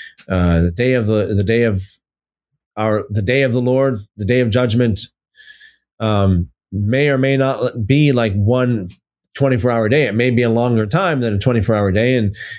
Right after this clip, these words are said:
and, and, and I thought that, you know, I always looked at the year of the favor of God as being just, like, an immense amount of time,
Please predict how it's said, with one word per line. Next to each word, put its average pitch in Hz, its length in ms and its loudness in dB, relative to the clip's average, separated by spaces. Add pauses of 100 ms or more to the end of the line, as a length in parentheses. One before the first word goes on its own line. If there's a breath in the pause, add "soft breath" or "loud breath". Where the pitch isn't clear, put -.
(140 loud breath)
and, 110 200 0
and, 117 280 0
and 113 100 0
I 110 80 0
thought 110 280 -2
that, 107 140 0
you 113 140 2
know, 95 220 0 (340 soft breath)
I 156 120 -4
always 165 240 0
looked 131 160 -2
at 110 200 -2
the 110 80 -2
year 127 340 2
of 113 120 0
the 107 80 -2
favor 110 320 2
of 95 120 0
God 101 220 -2
as 90 140 0
being 95 480 0 (380)
just, 113 220 0
like, 107 260 -2 (280)
an 117 140 0
immense 113 440 2
amount 98 240 0
of 85 120 -2
time, 87 380 0